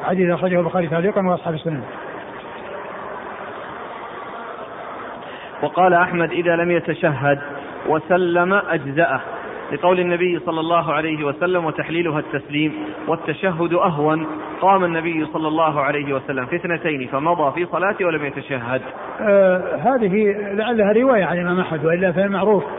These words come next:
Speaker 1: عنه أن التشهد ركن من أركان الصلاة، والصلاة على النبي صلى الله عليه وسلم أيضا ركن من أركان الصلاة، والتسليمتان ركن من أركان الصلاة، والتسليمتان ركن من أركان الصلاة.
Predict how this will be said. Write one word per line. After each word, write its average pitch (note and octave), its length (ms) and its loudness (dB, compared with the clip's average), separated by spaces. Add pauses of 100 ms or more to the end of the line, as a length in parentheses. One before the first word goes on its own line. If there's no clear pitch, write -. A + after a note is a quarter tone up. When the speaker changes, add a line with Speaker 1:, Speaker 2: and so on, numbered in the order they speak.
(360)
Speaker 1:
عنه F#3+ 400 4
أن G3+ 200 2 (320)
التشهد F3+ 680 0
ركن A3+ 240 6
من G3+ 60 2
أركان F#3 260 2
الصلاة، G#3 360 2 (400)
والصلاة A3+ 440 4
على G#3+ 100 2
النبي G#3 180 0
صلى E3+ 100 -2
الله G#3 120 2
عليه A#3 100 0
وسلم - 20 0
أيضا B3 240 4
ركن B3 120 2
من A3+ 60 4
أركان F#3 240 2
الصلاة، E3 300 0 (420)
والتسليمتان A3+ 760 4
ركن C4+ 160 4
من A3 80 4
أركان F#3 240 2
الصلاة، D#3 320 -2 (760)
والتسليمتان F3 720 0 (460)
ركن A3 240 6
من A3 160 4
أركان F#3+ 300 2
الصلاة. E3 360 0